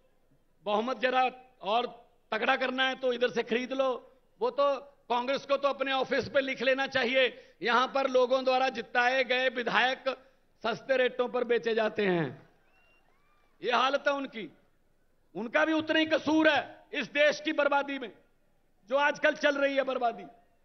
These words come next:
तो देश नंबर वन बनाना है, बनाना है ना? सब कुछ दिया इस देश को भगवान ने,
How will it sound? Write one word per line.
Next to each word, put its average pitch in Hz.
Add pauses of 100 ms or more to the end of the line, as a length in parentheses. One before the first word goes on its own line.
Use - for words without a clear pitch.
(520)
तो 254
देश 294 (200)
नंबर 285
वन 311
बनाना 311
है, 277 (300)
बनाना 285
है 330
ना? 359 (1500)
सब 302
कुछ 359
दिया 349
इस -
देश 349
को 330 (340)
भगवान 294
ने, 285